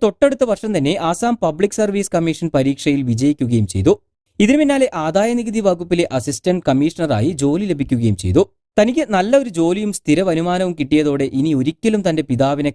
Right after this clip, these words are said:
കഷ്ടപ്പെടുത്തില്ല എന്ന് അവൾ തീരുമാനമെടുത്തു. തനിക്ക് വേണ്ടി തന്റെ പിതാവ് ഓരോ കാര്യങ്ങളും നിറവേറ്റി തന്നതുപോലെ അവൾ ആ പിതാവിന്റെ സ്വപ്നങ്ങളും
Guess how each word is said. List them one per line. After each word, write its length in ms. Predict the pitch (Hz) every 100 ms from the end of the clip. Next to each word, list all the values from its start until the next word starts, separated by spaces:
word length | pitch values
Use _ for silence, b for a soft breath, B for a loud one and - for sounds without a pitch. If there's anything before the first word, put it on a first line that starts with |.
| 123
കഷ്ടപ്പെടുത്തില്ല 680 | 117 131 - 156 147 135 127
എന്ന് 200 | 120 117
അവൾ 180 | 110 107
തീരുമാനമെടുത്തു. 800 | 110 110 120 139 127 101 85 87 175 _ _ _ -
തനിക്ക് 260 | 208 233
വേണ്ടി 240 | 302 277 262
തന്റെ 240 | 220 214
പിതാവ് 420 | 185 160 180 208 -
ഓരോ 320 | 143 151 208 185
കാര്യങ്ങളും 480 | 151 170 175 165
നിറവേറ്റി 420 | 143 131 156 170 175
തന്നതുപോലെ 720 | 160 147 131 113 104 170 254 175
അവൾ 200 | 185 240
ആ 40 |
പിതാവിന്റെ 500 | 247 170 180 202 220
സ്വപ്നങ്ങളും 560 | - 156 180 185 180